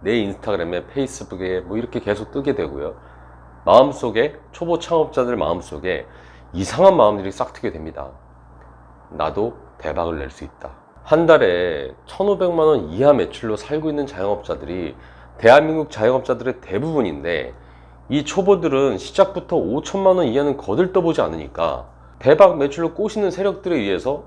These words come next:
점점 더 중독되어 가는 거죠. 근데 본사는 대박 매출을 내야만 하는 정말 절대적인 이유가 있습니다. 대박 매출이 뭘까요? 한 달에 오천을 팔려면 하루에 백오십만 원 이상 매출을 내야 돼요.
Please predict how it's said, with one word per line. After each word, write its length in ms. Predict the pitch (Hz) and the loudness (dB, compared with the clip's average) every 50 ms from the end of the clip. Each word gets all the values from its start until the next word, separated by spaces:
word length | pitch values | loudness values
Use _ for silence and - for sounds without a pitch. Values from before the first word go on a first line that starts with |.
| - - | -18 -6
점점 400 | - 117 120 143 156 160 151 139 | -4 -2 0 2 2 0 2 2
더 100 | 151 143 | 0 0
중독되어 500 | - - 113 131 147 135 139 139 135 117 | 0 -2 -2 -2 -2 -2 0 0 0 0
가는 220 | 87 80 92 98 | 0 -2 -4 -4
거죠. 300 | 85 73 - 80 95 - - - - - - - - - - - | -6 -6 -6 -8 -8 -8 -12 -20 -20 -20 -20 -20 -20 -20 -20 -8
근데 560 | - 147 156 135 117 113 113 98 - - - - - - - _ _ - | -4 -2 2 4 6 6 6 4 2 -2 -6 -12 -20 -20 -20 _ _ -2
본사는 720 | - 131 156 170 165 175 156 123 123 127 104 73 65 - | 0 0 2 6 6 6 6 6 4 0 0 -2 -6 -12
대박 440 | - - 101 123 143 180 185 185 180 | -4 2 2 4 6 6 4 4 4
매출을 380 | 147 127 - - - 160 135 | 0 -2 -2 -2 -2 -2 -2
내야만 400 | 101 - 82 104 131 143 170 147 | -2 -4 -2 -2 0 0 0 0
하는 420 | 135 113 92 95 110 107 82 143 - - | 0 -2 -2 -4 -4 -4 -6 -8 -12 -16
정말 380 | - - 120 156 165 143 - - | -12 -10 -4 -2 -2 -2 -4 -6
절대적인 640 | - - - 165 185 - 220 208 202 202 180 139 | -8 -6 -4 -4 0 0 0 0 2 0 0 -2
이유가 240 | 98 92 107 123 117 | -2 -4 -2 0 0
있습니다. 640 | 76 71 - - - 113 104 - 73 69 69 67 - - - - - - | -2 -2 -6 -8 -8 -8 -6 -6 -6 -6 -8 -10 -12 -16 -20 -20 -16 2
대박 260 | - 123 131 160 170 | 4 6 6 6 6
매출이 320 | 160 151 147 - - 156 127 | 6 4 2 0 -4 -6 -4
뭘까요? 600 | 92 90 98 - - 110 87 80 85 - - - - | -2 -4 -4 -2 -2 -2 -2 -2 -4 -6 -8 -12 -10
한 240 | - - 185 196 | -4 -2 0 4
달에 180 | 180 196 196 185 | 6 6 6 6
오천을 500 | 143 98 104 120 - - 175 175 175 - | 4 2 0 -4 -4 -4 -2 -2 -2 -2
팔려면 580 | - 131 117 98 80 82 104 117 98 69 64 - - - - - - | -6 -8 -8 -8 -6 -6 -6 -6 -6 -8 -10 -14 -20 -20 -20 -20 -20
하루에 440 | - - 175 185 190 185 180 175 175 | -4 0 2 2 4 4 4 2 2
백오십만 680 | - - 101 110 139 156 151 - 151 147 139 135 143 | 0 -4 -4 -2 -2 -2 -4 -4 -4 -2 0 0 2
원 120 | 160 147 | 0 -2
이상 340 | 107 87 87 - 139 151 160 | -4 -6 -6 -4 -2 0 0
매출을 360 | 135 107 - - - 98 85 | 0 -2 -2 -4 -6 -6 -6
내야 160 | 78 73 69 | -6 -6 -8
돼요. 400 | 67 71 73 82 90 78 65 - | -10 -10 -8 -6 -6 -8 -8 -12